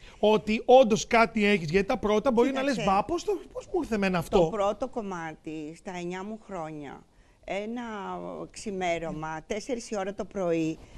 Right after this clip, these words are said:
Speaker 2: και ήτανε παραμονή των Χριστουγέννων, που πάμε στην εκκλησία. Και πάντα η μαμά μας είχε μάθει να κάνουμε την προσευχή μας και μετά να πηγαίνουμε στην εκκλησία ή να πηγαίνουμε στο σχολείο ή να πηγαίνουμε,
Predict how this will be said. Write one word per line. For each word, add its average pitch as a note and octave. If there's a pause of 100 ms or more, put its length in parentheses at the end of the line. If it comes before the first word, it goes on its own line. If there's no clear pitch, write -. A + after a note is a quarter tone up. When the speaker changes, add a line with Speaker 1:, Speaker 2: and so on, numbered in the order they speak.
(240)
Speaker 2:
και -
ήτανε A3+
παραμονή F#3
των G#3
Χριστουγέννων, F3+
που E3+
πάμε F#3
στην A#3
εκκλησία. F#3 (380)
Και A#3
πάντα C4+
η E4+
μαμά A3+
μας A#3
είχε B3+
μάθει A#3
να G#3+
κάνουμε A#3+
την G3+
προσευχή F#3
μας D#4+
και D#4+
μετά D4
να E4
πηγαίνουμε D4+
στην -
εκκλησία E4+
ή D#4+
να D4+
πηγαίνουμε F#3
στο A3+
σχολείο F#4+
ή D#4+
να C4
πηγαίνουμε, E3+